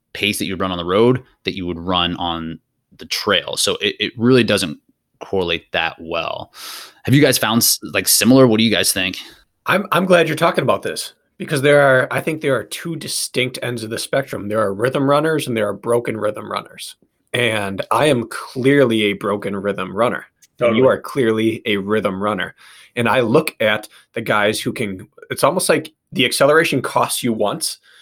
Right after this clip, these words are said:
Speaker 2: And once you're up to speed, your stride just maintains. Like, "All right, I've, like you said, I've clicked in and now I can keep going with that." And that is so costly to me.
Speaker 1: Mm.
Speaker 2: There is no rhythm to it. If I'm on the road running a five-mile race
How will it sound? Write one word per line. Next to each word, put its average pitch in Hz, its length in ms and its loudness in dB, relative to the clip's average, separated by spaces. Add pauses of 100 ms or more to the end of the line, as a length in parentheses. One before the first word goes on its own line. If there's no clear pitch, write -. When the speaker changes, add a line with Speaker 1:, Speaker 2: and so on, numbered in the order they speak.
(140)
Speaker 2:
And 113 120 -6
once 123 240 -2
you're 135 140 2
up 131 80 -6
to - 80 -8
speed, - 500 -4 (220)
your 120 140 2
stride 120 360 2
just - 200 -6
maintains. 107 640 -4 (220)
Like, - 100 -4
"All 135 80 4
right, - 160 2
I've, 107 220 -6
like 120 180 0
you 113 60 -2
said, - 160 2
I've - 160 -6
clicked - 260 -2
in 143 240 0 (420)
and 117 80 -6
now 110 160 0
I 143 80 2
can 139 160 -4
keep - 220 -8
going - 300 0
with 87 120 -6
that." - 240 -4 (380)
And 120 140 -4
that 151 240 -2 (100)
is - 180 -4
so 117 220 0
costly 104 480 -4
to - 120 -14
me. - 200 -18 (340)
Speaker 1:
Mm. 107 140 2
Speaker 2:
There 113 120 2
is 135 200 2
no 123 140 4
rhythm 113 340 0
to 90 180 -6
it. 92 60 -6
If - 100 -6
I'm 120 160 0
on 147 80 2
the 131 80 2
road 113 220 4
running 110 260 -2
a 95 80 -6
five-mile 104 720 -2
race - 460 -4